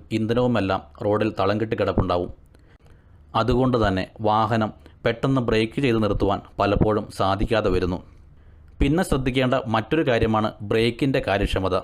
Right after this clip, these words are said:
സഡൻ ബ്രേക്ക് കഴിവതും ഒഴിവാക്കുന്നതാണ് നന്ന്. ഗിയർ ഡൗൺ ചെയ്ത് എഞ്ചിൻ ബ്രേക്ക് ഉപയോഗിക്കുക. നമ്മളിൽ പലരുടെയും ഒരു ഡ്രൈവിംഗ് രീതിയാണ് മുന്നിൽ പോകുന്ന വാഹനത്തിൻ്റെ പിൻ ബമ്പറിൽ മുട്ടി മുട്ടിയില്ല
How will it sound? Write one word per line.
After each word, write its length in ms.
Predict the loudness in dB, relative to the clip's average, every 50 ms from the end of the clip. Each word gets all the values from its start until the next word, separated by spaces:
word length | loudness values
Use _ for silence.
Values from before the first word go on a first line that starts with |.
| -4 -14 -20 -20 -20 -20 -20 -20 -20 -20 -20 -20 -20 -20 -20 -18
സഡൻ 360 | -10 -4 -2 0 0 2 0 0 0
ബ്രേക്ക് 340 | 0 0 0 0 0 -2 -2 -4 -6 -4
കഴിവതും 480 | -2 0 0 2 2 0 0 0 0 2
ഒഴിവാക്കുന്നതാണ് 640 | 2 2 2 2 0 0 0 0 0 0 0 0 2 2
നന്ന്. 280 | 2 2 0 0 -2 -4 -8 -16 -20 -20 -20 -20 -20 -20 -20 -20 -20 -20 -20 -20 -20 _ -10 -4
ഗിയർ 300 | -2 0 0 0 0 -2 -4 -10 -10 -4 0
ഡൗൺ 180 | 0 2 2 2 0
ചെയ്ത് 280 | 0 0 0 0 0 0 -2 -2 -2
എഞ്ചിൻ 300 | -2 -2 0 0 0 -2 -2 0
ബ്രേക്ക് 280 | 0 0 0 0 2 2
ഉപയോഗിക്കുക. 480 | 2 4 2 2 0 -2 -4 -4 -6 -6 -6 -8 -10 -10 -20 -20 -20 -20 -20 -20 -20 -20 -20 -20 -20 -20 -20 -20 -16 -8 -2
നമ്മളിൽ 460 | 0 0 2 2 2 2 2 0 0 0
പലരുടെയും 540 | 0 0 2 2 2 2 2 2 0 0 0 0
ഒരു 180 | 0 0 0 -2 -4 -6 -20 -20 -14 -6 -2
ഡ്രൈവിംഗ് 500 | 0 2 2 2 2 2 0 0 0 0
രീതിയാണ് 540 | 0 0 0 2 2 2 2 2 0 -2 -4 -6 -10 -20 -20 -20 -20 -20 -20 -20 -20 -16 -8
മുന്നിൽ 360 | -4 -2 0 2 2 2 0 0 0
പോകുന്ന 300 | 0 2 2 2 2 2 2 2
വാഹനത്തിൻ്റെ 600 | 2 2 2 2 0 0 0 0 -2 0 0 0 -2 -4 -14 -20 -10 -2
പിൻ 180 | -2 0 0 0 0
ബമ്പറിൽ 400 | 0 0 0 0 0 0 0 -2 -4 -8 -18 -20 -20 _ -6
മുട്ടി 340 | -4 -4 -4 -4 -2 -2 -2 -2 0
മുട്ടിയില്ല 420 | -2 -4 -2 -2 -2 0 0 0